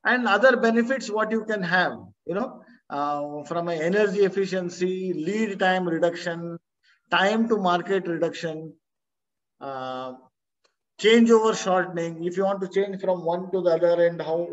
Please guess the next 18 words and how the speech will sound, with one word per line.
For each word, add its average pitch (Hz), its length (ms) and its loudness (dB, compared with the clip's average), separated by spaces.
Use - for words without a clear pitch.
you 180 60 -8
know, 151 480 -4
how 196 180 2
much - 220 -4
shortage 190 480 2
of 202 180 -4
time 185 280 -2
you 170 120 0
can 170 200 -6
do 175 140 4
it, 170 120 2
that 196 200 2
percentage. 160 640 -2
So 269 160 4
there 254 300 6
has 254 460 2
been 302 520 -6
justified 220 840 0